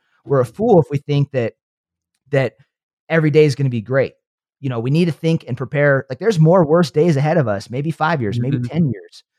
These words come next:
Speaker 1: Okay.
Speaker 2: Yeah.
Speaker 1: So we have to become mentally tough to get through that stuff. And, uh, it does tie into the war of attrition, because this is how people win. All right. When, you know, the war of attrition means that if you wanna win, really what you need to do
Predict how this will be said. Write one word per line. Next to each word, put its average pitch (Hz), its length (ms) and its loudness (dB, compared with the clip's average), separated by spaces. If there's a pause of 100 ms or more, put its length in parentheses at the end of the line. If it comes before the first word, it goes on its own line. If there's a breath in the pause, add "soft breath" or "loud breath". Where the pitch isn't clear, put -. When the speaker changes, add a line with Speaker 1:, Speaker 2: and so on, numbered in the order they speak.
(280)
Speaker 1:
Okay. 135 100 -2
Speaker 2:
Yeah. 139 120 0
Speaker 1:
So 151 80 0
we 151 120 2
have 185 140 2 (100)
to 156 60 -16
become 160 540 0
mentally 151 340 0
tough 160 280 -4
to - 80 -20
get 123 160 -12
through 190 160 -4
that 113 180 0
stuff. - 320 -20 (540)
And, 151 240 -2
uh, 127 280 0 (300)
it 160 160 -2
does 220 220 2
tie 151 180 -2
into 123 140 -4
the 113 80 -6
war 107 200 -8
of 92 80 -12
attrition, 113 440 -6
because 147 440 -4 (880)
this 202 200 0
is 214 80 -6
how 170 220 2
people 147 340 -4
win. 165 440 -6
All 113 100 -4
right. 139 220 -2
When, 151 160 -4 (220)
you 143 100 -16
know, 120 200 -8 (160)
the 135 80 -8
war 185 180 2
of 220 60 2
attrition 151 420 -4
means 131 240 -2
that 113 120 -6
if 117 80 -8
you 127 100 -10
wanna 165 180 0
win, 113 460 -8 (280)
really 190 260 4
what - 180 -2
you 139 80 -8
need 139 140 -2
to 127 60 -8
do 120 400 -4